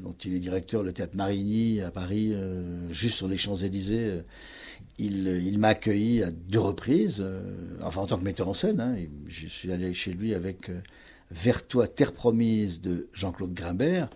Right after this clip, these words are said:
Je suis retourné avec lui avec La Fabrica, euh, d'un auteur italien. Je pense que j'y retournerai encore.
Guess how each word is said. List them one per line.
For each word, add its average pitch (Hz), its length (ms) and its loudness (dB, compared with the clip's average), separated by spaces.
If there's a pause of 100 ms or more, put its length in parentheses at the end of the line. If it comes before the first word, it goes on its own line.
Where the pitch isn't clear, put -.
(480)
Je - 120 -8
suis - 140 -4
retourné 110 420 2
avec 92 300 -4
lui 120 180 2
avec 92 300 -4
La 92 160 0
Fabrica, 143 640 6 (160)
euh, 98 640 -6
d'un 92 220 -2
auteur 95 220 2
italien. 117 540 2 (720)
Je - 220 2
pense 107 240 2
que 95 100 -2
j'y 87 140 2
retournerai 85 480 -2
encore. 123 500 2